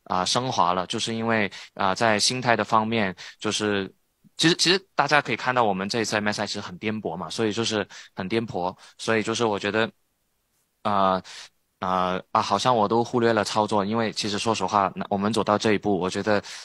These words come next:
Elk 就是世界上最好操作的A D C的其中之一。对，所以我觉得，啊，非，非常的喜欢 Elk 选手吧，而且我，我个人也觉得他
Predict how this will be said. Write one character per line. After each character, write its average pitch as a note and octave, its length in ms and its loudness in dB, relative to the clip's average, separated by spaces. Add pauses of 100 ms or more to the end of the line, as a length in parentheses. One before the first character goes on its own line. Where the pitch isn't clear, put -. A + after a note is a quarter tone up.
(160)
Elk G#2+ 400 2
就 G#2+ 160 -8
是 G#2 300 0 (360)
世 - 160 0
界 A2 80 2
上 A2 180 2
最 A#2 180 4
好 F#2 200 0
操 G2+ 180 0
作 F#2+ 160 -2
的 F2+ 120 -2
A F#2+ 100 -2
D G2 120 -4
C G#2 160 -4 (260)
的 F#2 120 -6
其 F2 160 -4
中 G2 140 -2
之 F#2+ 180 -4
一。 F2 200 -6 (360)
对， G2+ 160 0
所 A#2+ 140 2
以 C3+ 60 6
我 A2 120 2
觉 A2+ 140 2
得， B2+ 220 6 (480)
啊， F#2+ 460 2 (2000)
非， C#3+ 180 2
非 D#3+ 140 4
常 C3 160 6
的 B2 60 2
喜 G2+ 200 2
欢 A2 360 2 (220)
Elk A2+ 160 0
选 G2 200 -4
手 G2+ 180 -4
吧， E2 140 -4 (100)
而 G2+ 120 4
且 A#2+ 140 2
我， F#2+ 300 2
我 F#2+ 180 0
个 A2+ 120 -2
人 G#2+ 120 -2
也 F#2+ 100 -4
觉 F#2+ 120 -4
得 G2 100 2
他 G2+ 320 0